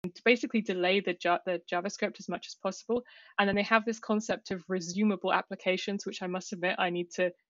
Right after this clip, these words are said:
go and read again to get into my head, but it's, it sounds quite interesting. Um, and they are also looking into using other, uh, framework components into it. Um, I think right now they use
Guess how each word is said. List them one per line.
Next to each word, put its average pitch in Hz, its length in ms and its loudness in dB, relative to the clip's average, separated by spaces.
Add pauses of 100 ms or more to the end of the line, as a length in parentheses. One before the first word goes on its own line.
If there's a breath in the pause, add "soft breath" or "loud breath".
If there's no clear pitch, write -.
go 196 100 6
and 185 140 0
read 185 160 2
again 180 360 2
to 220 80 -6
get 196 140 2
into 196 180 -6
my 185 140 2
head, 214 300 0
but 180 100 4
it's, - 260 -2
it 190 140 -4
sounds 190 240 0
quite - 160 -4
interesting. 214 460 -6 (420 soft breath)
Um, 185 400 6 (380)
and 196 240 4
they 220 160 8
are 220 320 8
also 220 320 0
looking 180 260 -4
into 180 220 -6
using 180 400 -4 (160)
other, 185 400 2 (240)
uh, 180 100 0
framework 208 400 2
components 170 560 -6
into 170 240 -6
it. 170 80 0 (100)
Um, 175 260 -2
I - 80 -6
think 190 220 -4
right 185 120 0
now 180 280 0
they 180 120 0
use 175 400 -2